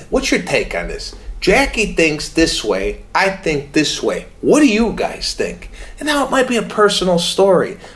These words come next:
but at least it ignites conversation within the group rather than you sitting there looking someone in the eyes and going, "Oh,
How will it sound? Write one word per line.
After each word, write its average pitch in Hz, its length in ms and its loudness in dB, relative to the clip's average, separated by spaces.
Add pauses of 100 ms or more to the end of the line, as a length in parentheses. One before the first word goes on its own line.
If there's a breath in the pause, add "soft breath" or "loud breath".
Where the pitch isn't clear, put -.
(120 loud breath)
but 214 120 0
at 208 140 2
least 226 720 -2 (320 loud breath)
it 190 140 2
ignites 170 800 0
conversation 175 1040 0
within 160 640 0
the 165 80 0
group 175 800 -2 (260 loud breath)
rather 190 380 -2
than 170 220 -2
you 160 120 -12
sitting 208 640 -2
there 120 420 -10 (440 loud breath)
looking 190 480 2
someone 165 480 0
in 147 100 0
the 143 160 2
eyes 139 360 -2
and 120 180 -6
going, 120 480 -4
"Oh, 143 1160 6